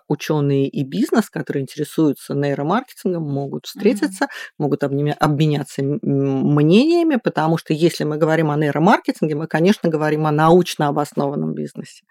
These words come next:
Speaker 2: Мгм.
Speaker 1: Без науки, к сожалению, нейромаркетинг делать совершенно невозможно.
Speaker 2: Замечательно. Вот мы как раз подошли к вопросу, который у меня крутился в голове.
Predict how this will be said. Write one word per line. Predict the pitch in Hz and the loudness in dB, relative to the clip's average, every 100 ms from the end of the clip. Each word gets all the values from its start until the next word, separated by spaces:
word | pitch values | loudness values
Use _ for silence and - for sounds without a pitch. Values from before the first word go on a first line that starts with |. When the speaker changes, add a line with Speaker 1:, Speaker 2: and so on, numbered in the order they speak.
| - | -6
Speaker 2:
Мгм. | 214 190 196 170 | -4 -4 -2 6
Speaker 1:
Без | 185 165 | 6 8
науки, | 170 220 320 220 | 6 6 4 0
к | - | 2
сожалению, | 175 160 180 180 147 151 151 | 2 6 6 6 4 2 0
нейромаркетинг | 156 151 165 220 285 220 - 156 151 | 0 0 2 0 2 -2 0 -2 2
делать | 214 233 | 2 2
совершенно | 170 - 214 | -4 4 6
невозможно. | 202 170 170 143 147 - - _ _ | 6 4 2 -2 -4 -8 -12 _ _
Speaker 2:
Замечательно. | 170 208 240 262 202 196 180 | -2 0 4 4 4 2 0
Вот | 185 | 2
мы | 214 | 2
как | 214 233 | 2 4
раз | 220 | 2
подошли | - 185 202 - 214 | 2 0 0 2 0
к | - 190 170 | 0 0 2
вопросу, | 170 180 214 202 185 | 2 0 0 -2 -6
который | 175 180 | -4 -2
у | 185 | 0
меня | 185 | 0
крутился | 175 208 202 180 175 | 0 -2 0 -4 -4
в | 165 | -2
голове. | 180 190 220 302 359 | 2 4 4 6 4